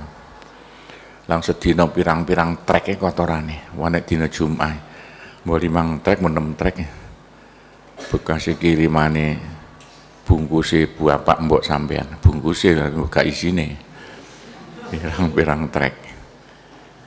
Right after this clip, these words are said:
Fa anna istighraqal waq-, awqat, sak temene ngentekno pira-pira waktu fi tartibil ilmi ing dalem nata ilmu iku layah tamiluhu. At-tab'u. Ora mampu hu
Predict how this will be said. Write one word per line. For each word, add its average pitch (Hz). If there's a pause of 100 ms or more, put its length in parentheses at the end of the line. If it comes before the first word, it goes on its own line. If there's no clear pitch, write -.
(440)
Fa 139
anna 131
istighraqal 120
waq-, 117
awqat, 123 (1080)
sak 92
temene 101
ngentekno 104
pira-pira 104
waktu 104
fi 104
tartibil 101
ilmi 101
ing -
dalem 101
nata 170
ilmu 104
iku 101
layah 98
tamiluhu. 85 (1120)
At-tab'u. 78 (640)
Ora 95
mampu 131
hu 101